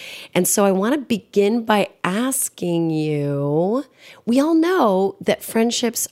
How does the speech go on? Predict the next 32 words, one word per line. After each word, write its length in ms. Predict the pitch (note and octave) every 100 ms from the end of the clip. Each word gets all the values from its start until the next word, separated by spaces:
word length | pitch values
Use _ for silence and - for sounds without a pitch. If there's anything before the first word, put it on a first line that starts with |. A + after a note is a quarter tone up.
| -
are 400 | F3+ F3+ F3+ - _ _ _ _ F3+
important 720 | F3+ - E3 - E3 - -
conceptually, 840 | G3 G3 - - - G#2 C3 G3+ - - - -
but 80 | -
the 100 | G3
reality 460 | G#3 A#3+ C#4+ B3+ G3
is 160 | D#3
you 60 | E3
get 200 | F#3 G3+
married, 440 | D#3+ C#3 C#3+ D#3 - _ _ _ _ _ - _
you 100 | D#3
marry 180 | E3 F#3
your 100 | G3+
best 240 | G#3+ -
friend, 520 | D#3 - C3+ D#3 - _ _ _ _ _ - - _ _
hopefully 240 | F3+ D#3+ D#3+
you're 100 | D#3
attracted 340 | - C#3 B2+
to 60 | C#3
your 80 |
<laughs> 0 |
best 200 | C4+ -
friend, 320 | G3 F#3+ G#3+ - - - -
you 120 | G3+ A3
have 160 | C4
kids, 640 | - A3+ D3+ E3+ F#3+ - - _ -
you're 200 | F3+ F#3
so 380 | - - A3
busy 600 | A#3+ E3 D#3+ E3 C#3+ B2
keeping 440 | - F#3 E3 D#3 D3+
your 120 | C#3+
chin 560 | - - D3+ C#3+ D#3